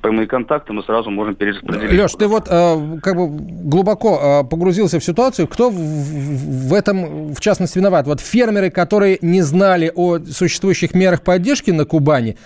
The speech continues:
Speaker 2: или все-таки представители кубанского Минсельхоза, которые достучались не до всех или там не убедились в том, что они до всех достучались?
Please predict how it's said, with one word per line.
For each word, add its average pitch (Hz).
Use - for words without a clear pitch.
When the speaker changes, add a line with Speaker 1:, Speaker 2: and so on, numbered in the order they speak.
Speaker 2:
или 196
все-таки 226
представители 208
кубанского 196
Минсельхоза, 190
которые 196
достучались 202
не 190
до 180
всех -
или 165
там 156
не 190
убедились 180
в -
том, 170
что -
они 160
до 147
всех 147
достучались? 131